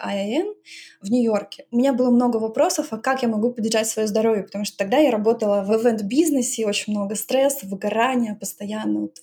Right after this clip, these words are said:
повышенный кортизол, и все горит, и я горю. И хотела себя поддержать, и первое образование получила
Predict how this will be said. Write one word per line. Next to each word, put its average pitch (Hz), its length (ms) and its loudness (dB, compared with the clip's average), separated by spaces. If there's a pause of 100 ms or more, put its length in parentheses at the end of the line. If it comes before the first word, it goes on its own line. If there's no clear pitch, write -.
повышенный 226 540 0
кортизол, 240 680 2
и 196 100 -6 (380)
все - 280 0
горит, 233 320 0
и 220 60 -6
я 226 140 2
горю. 254 380 0 (100)
И 233 360 2
хотела 285 300 2
себя 247 260 0
поддержать, 240 680 0
и 254 220 -2
первое 269 300 2
образование 220 480 0
получила 214 760 0